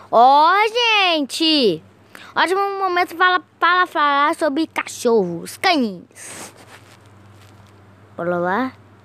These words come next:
Eu não ganhei viral pontos porque eu tá coisando a liga, né? Gente, olha. Olha o tanto de vídeo que... Eu já fiz quarenta e sete vídeos. Ó, gente.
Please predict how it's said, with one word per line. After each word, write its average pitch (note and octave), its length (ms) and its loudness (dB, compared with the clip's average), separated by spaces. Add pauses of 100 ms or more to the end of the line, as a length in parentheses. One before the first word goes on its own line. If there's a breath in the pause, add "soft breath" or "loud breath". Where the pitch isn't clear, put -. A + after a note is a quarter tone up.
Eu D#4 140 2
não F4 80 2
ganhei F#4 180 4
viral F#4 240 2
pontos F4+ 300 -6
porque D4+ 200 -6
eu D#4 180 2
tá C4 320 0
coisando B3+ 420 0
a A3+ 80 0
liga, G3 340 -6
né? F#3+ 200 -6 (840 loud breath)
Gente, A3+ 340 -2
olha. G3 280 -2 (1800)
Olha G3+ 320 -6
o G#3+ 60 -6 (120)
tanto A3 320 -4
de G3 180 -6
vídeo F#3 360 -10
que... A3 200 -8
Eu A#3+ 100 2
já C#4+ 140 2
fiz - 220 -8
quarenta C#4+ 460 -2
e F#4+ 40 -8
sete D#4 340 -8
vídeos. F#3 640 -10 (1300)
Ó, C#4 180 2
gente. A#3 440 -6